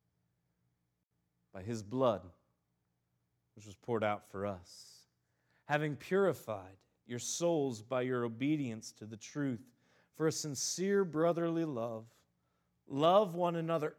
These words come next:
earnestly from a pure heart, since you have been born again, not of perishable seed, but of imperishable,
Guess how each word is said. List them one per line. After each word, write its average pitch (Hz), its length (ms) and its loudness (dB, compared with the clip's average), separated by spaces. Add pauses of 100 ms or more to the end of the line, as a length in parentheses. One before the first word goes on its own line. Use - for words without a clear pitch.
(140)
earnestly 160 720 -4
from 123 300 -8
a 117 40 -8
pure 151 360 -4
heart, 127 380 -10 (840)
since 160 340 -6
you 214 180 2
have 196 140 4
been 175 200 0
born 202 640 0
again, 143 640 -4 (600)
not 202 240 6
of - 280 4
perishable 220 600 4
seed, 233 520 -2 (240)
but 190 100 8
of 180 240 4
imperishable, 202 920 2